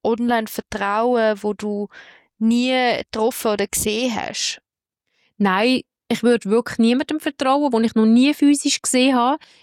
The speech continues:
Speaker 2: weil ich einfach weiss, dass das relativ einfach manipulierbar ist und dass wir verletzlich sind und dass es relativ schnell passiert, dass wenn wir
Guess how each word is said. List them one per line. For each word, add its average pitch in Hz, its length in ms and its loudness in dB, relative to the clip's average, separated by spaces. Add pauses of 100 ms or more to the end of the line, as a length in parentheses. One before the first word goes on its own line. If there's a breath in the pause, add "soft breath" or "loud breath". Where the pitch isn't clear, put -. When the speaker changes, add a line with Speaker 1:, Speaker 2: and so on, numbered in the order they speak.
(180 soft breath)
Speaker 2:
weil 226 200 2
ich 208 80 -2
einfach 214 380 -2
weiss, 185 460 0
dass 214 160 -2
das 190 240 -6
relativ 208 600 0
einfach 220 520 -2
manipulierbar 202 960 2
ist 330 320 0 (400 soft breath)
und 220 280 0
dass 202 140 0
wir 190 200 2
verletzlich 196 580 -4
sind 294 420 0
und 208 160 -2
dass 208 100 0
es 202 160 -4
relativ 220 480 0
schnell 214 360 0
passiert, 247 520 -2
dass - 140 -6
wenn 208 180 -2
wir 202 80 0